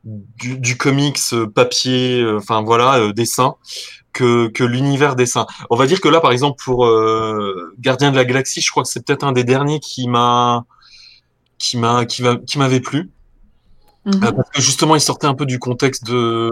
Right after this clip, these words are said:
Speaker 1: je trouvais un peu avec son univers décalé. Et puis j'étais un, je, je, j'aime
Speaker 2: Ouais.
Speaker 1: beaucoup l'univers de James Gunn, euh, en plus, euh,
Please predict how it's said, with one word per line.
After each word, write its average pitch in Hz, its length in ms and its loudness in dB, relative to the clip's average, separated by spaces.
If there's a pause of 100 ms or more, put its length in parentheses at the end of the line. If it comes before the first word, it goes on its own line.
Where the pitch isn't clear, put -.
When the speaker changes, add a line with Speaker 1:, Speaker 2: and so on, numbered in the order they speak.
Speaker 1:
je 110 180 -2
trouvais 127 240 0
un 131 120 4
peu 135 200 2
avec 120 220 -2
son 123 180 0
univers 127 280 0
décalé. 123 440 2 (800)
Et 123 80 -4
puis 123 120 -2
j'étais 120 220 0
un, 123 260 2
je, 113 360 0
je, 107 200 -4
j'aime 117 180 4
Speaker 2:
Ouais. 120 80 2
Speaker 1:
beaucoup 131 280 -4
l'univers 127 320 2
de 113 400 0
James 123 160 2
Gunn, 127 320 0
euh, 107 220 -2
en 101 140 -4
plus, - 280 -10
euh, 98 800 -6